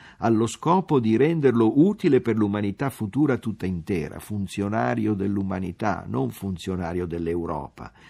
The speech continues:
non funzionario del cristianesimo soltanto, funzionario di un'idea universale che è nell'Europa, che è nella filosofia, che è nel cristianesimo, ma di cui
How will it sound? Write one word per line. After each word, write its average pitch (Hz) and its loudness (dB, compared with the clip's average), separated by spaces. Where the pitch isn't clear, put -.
non 131 2
funzionario 95 -4
del 90 -4
cristianesimo 90 -6
soltanto, 87 -6
funzionario 117 -2
di 110 -2
un'idea 117 2
universale 92 -2
che 127 -2
è 139 0
nell'Europa, 104 -2
che 104 -4
è - -2
nella 98 -2
filosofia, 92 -4
che 113 0
è - 2
nel 104 0
cristianesimo, 98 -2
ma 95 -4
di 95 -6
cui 131 4